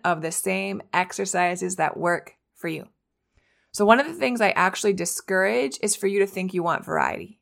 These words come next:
You don't want variety, right? You think you want variety, and that's actually your,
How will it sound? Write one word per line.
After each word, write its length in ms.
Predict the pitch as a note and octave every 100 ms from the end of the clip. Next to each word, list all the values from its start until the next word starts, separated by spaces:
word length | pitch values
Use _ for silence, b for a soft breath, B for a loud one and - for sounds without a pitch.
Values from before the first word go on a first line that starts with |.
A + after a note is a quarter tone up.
| _ _ A3+
You 80 |
don't 260 | A#3 B3+ C4
want 280 | G#3 G3+ G3+
variety, 560 | G3 F3 D#3 F#2+ -
right? 320 | - G3 A3+ - B B B
You 160 | A#3 A3+
think 420 | A3 B3 C#4 E4+
you 120 | E4
want 260 | A#3 G#3 -
variety, 640 | F3 E3 D3+ D#3+ D#3+ G3+
and 120 | -
that's 160 | F#3 F#3
actually 420 | F3+ F3 - G#3+
your, 580 | G3 E3+ E3 D#3+ F3+ A3